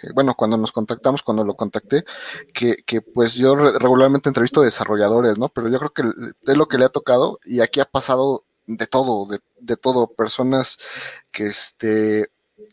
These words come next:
que no terminaron la carrera y ya tienen su empresa relacionada, personas que no cursaron la carrera, pero que ejercen como ingenieros, y, pues, muchos ingenieros destacados también.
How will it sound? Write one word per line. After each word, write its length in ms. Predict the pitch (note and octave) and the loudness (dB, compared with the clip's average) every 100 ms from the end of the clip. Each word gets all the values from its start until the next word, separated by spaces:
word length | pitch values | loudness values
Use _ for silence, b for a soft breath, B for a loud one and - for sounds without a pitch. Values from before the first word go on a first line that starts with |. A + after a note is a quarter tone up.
| _ _ _ | _ _ _
que 120 | - | -2
no 120 | B2 C3+ | 0 0
terminaron 380 | C#3 C3+ C#3 | 0 2 2
la 80 | C3 | 2
carrera 440 | - B2 B2 B2+ - | 0 0 2 0 -2
y 120 | B2+ | -4
ya 120 | A#2+ A#2+ | -2 0
tienen 240 | C3 B2+ | 0 -2
su 140 | - | -2
empresa 380 | G#2+ - A#2+ - | -4 -2 -2 -2
relacionada, 680 | A#2 G#2+ A2 A#2+ B2+ C3 B2+ | -4 -4 -4 -2 0 2 0
personas 380 | A#2+ A#2 B2+ C3 | -2 -2 -2 -4
que 180 | - A#2 | -4 0
no 220 | C3 F#3 | 2 0
cursaron 440 | - D#3+ D#3+ D#3+ | -2 0 0 0
la 100 | C3 | -2
carrera, 420 | - A#2 B2 C#3+ - | -2 0 2 2 0
pero 240 | - G#2+ G#2 | -2 -2 -2
que 120 | A2+ | -6
ejercen 420 | G#2+ B2+ C3+ D3+ | -4 -4 -4 -6
como 200 | C3 A#2 | -6 -4
ingenieros, 640 | A2 A2+ A2 B2+ D3+ F#3+ B B B B - | -4 -4 -4 -2 -2 -4 B B B B -6
y, 100 | B2 | -4
pues, 200 | A#2+ A#2+ | 0 0
muchos 320 | C3 C#3+ - | 0 -2 -4
ingenieros 400 | G#2+ G#2+ A#2+ A#2+ | -4 -2 0 0
destacados 500 | G#2 - - A#2 A2+ | -2 -6 0 0 0
también. 300 | A2 G#2+ | -2 -4